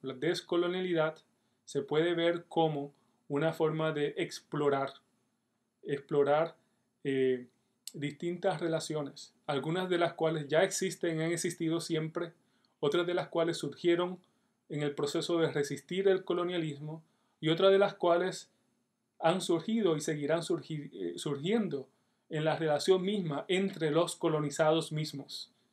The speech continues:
entre los sujetos, a nivel de cuerpo, la corporalidad,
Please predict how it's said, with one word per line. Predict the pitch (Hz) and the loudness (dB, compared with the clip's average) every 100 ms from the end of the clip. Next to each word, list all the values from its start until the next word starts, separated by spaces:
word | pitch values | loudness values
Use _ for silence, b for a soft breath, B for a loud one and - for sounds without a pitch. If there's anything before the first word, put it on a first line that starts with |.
| - | -6
entre | 156 160 175 165 | -2 0 0 2
los | 160 | 0
sujetos, | 156 143 143 - - - - _ _ _ | -2 -2 -2 -4 -12 -18 -20 _ _ _
a | 143 | -4
nivel | 135 143 156 | -2 0 -2
de | 143 135 | -2 -2
cuerpo, | 180 180 - 190 | 2 2 2 0
la | 151 139 | 0 0
corporalidad, | 143 - 135 135 139 170 170 | -2 0 0 0 0 -2 -2